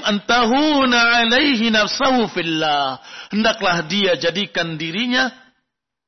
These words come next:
rendah di hadapan Allah. "Wa yuqaddim hina idzin wa la yakhaful ahwal." Karena dia jatuh atau dia rendahkan dirinya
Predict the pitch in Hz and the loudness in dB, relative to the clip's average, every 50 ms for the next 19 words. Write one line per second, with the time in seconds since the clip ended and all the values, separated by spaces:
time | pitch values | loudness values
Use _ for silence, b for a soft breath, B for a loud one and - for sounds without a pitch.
0 | _ _ _ _ _ _ _ _ - 175 170 160 156 - 139 127 123 127 120 120 | _ _ _ _ _ _ _ _ -6 -6 -4 -4 -6 -6 -6 -8 -10 -10 -10 -8
1 | - 120 123 113 123 120 110 110 - - - - _ _ _ _ _ _ _ _ | -10 -10 -12 -12 -14 -14 -16 -18 -18 -20 -20 -20 _ _ _ _ _ _ _ _
2 | _ _ _ _ _ _ _ _ _ _ _ _ _ _ _ _ _ _ _ _ | _ _ _ _ _ _ _ _ _ _ _ _ _ _ _ _ _ _ _ _
3 | 120 135 143 147 143 - 160 165 156 147 147 165 160 156 - 185 180 165 165 170 | -6 -4 -4 -4 -4 -2 -2 -4 -2 -4 -6 -6 -6 -6 -8 -8 -6 -4 -4 -4
4 | 175 - 175 170 156 165 170 160 165 165 165 165 165 165 165 160 156 - 226 254 | -4 -4 -4 -6 -6 -6 -6 -4 -2 -2 0 0 2 0 0 0 0 0 0 0
5 | 254 - 170 160 156 151 143 135 135 139 139 127 123 117 107 107 110 _ _ _ | 0 -2 -6 -4 -4 -6 -6 -4 -4 -4 -4 -2 -4 -4 -8 -10 -16 _ _ _
6 | _ _ _ _ _ _ - 220 196 196 185 170 156 175 175 170 165 160 151 135 | _ _ _ _ _ _ -8 -6 -4 -4 -6 -6 -6 -10 -8 -6 -6 -6 -6 -6
7 | 123 147 143 - _ - 170 - - 131 127 156 143 131 147 143 143 147 139 139 | -6 -8 -8 -8 _ -12 -12 -10 -10 -8 -8 -8 -8 -6 -6 -6 -4 -4 -6 -6
8 | - 139 147 139 147 170 170 170 - 160 147 135 143 156 175 160 160 | -8 -10 -8 -6 -6 -6 -6 -6 -8 -10 -8 -6 -8 -8 -6 -6 -8